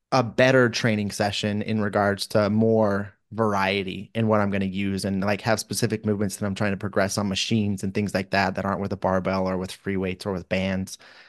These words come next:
then I'll go to the actual gym. And so for my opinion, what I think is best, and this isn't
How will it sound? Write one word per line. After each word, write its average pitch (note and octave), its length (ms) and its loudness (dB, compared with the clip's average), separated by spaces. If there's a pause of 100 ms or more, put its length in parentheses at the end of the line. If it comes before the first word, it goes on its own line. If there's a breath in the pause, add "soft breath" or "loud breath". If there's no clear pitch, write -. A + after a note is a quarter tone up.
then G#2+ 540 4
I'll G2+ 160 0
go F#2+ 200 -2
to F#2+ 160 -4
the F#2 240 -4
actual F#2 420 -6
gym. F2+ 340 -8 (360 loud breath)
And A#2+ 120 0
so C3+ 100 4
for C#3+ 120 0
my D3+ 160 4
opinion, D3+ 300 2
what B2 120 2
I B2 80 0
think C3 440 -4 (540 soft breath)
is C3 280 2
best, A#2+ 520 0
and A#2+ 220 2
this B2+ 160 0
isn't B2 460 0